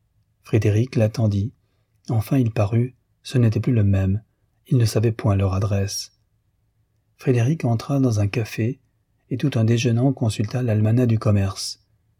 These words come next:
Il y avait trois cents Arnaud, mais pas de Jacques Arnaud.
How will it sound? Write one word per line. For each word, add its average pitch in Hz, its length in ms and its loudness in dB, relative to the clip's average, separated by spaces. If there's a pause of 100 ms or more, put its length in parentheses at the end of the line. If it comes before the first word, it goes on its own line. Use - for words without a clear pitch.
(340)
Il 120 80 -4
y 117 40 2
avait 127 160 2
trois 131 200 -4
cents 117 240 0
Arnaud, 117 320 2
mais 104 140 4
pas 113 120 -2
de 117 120 2
Jacques 107 340 0
Arnaud. 101 380 0